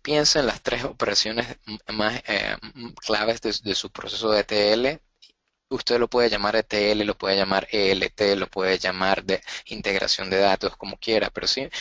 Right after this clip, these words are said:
siempre va a haber una fase que es de consumir información o extraer información, va a haber una, un-, una fase de transformar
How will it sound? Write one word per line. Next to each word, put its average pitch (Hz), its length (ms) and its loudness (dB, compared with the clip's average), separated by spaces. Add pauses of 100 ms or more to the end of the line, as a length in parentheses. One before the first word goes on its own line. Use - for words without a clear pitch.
(140)
siempre 143 400 0
va 127 80 6
a - 20 4
haber 113 160 6
una 113 200 0
fase 113 480 2
que 101 300 2
es 104 100 -2
de 107 120 0
consumir 95 520 -4
información 117 720 -2
o 98 120 -4
extraer 92 600 0
información, 110 680 -4 (320)
va 110 40 2
a 104 40 2
haber 110 200 4
una, 113 320 -2
un-, 110 320 -10
una 110 160 -6
fase 107 380 0
de 101 300 2
transformar - 1300 -4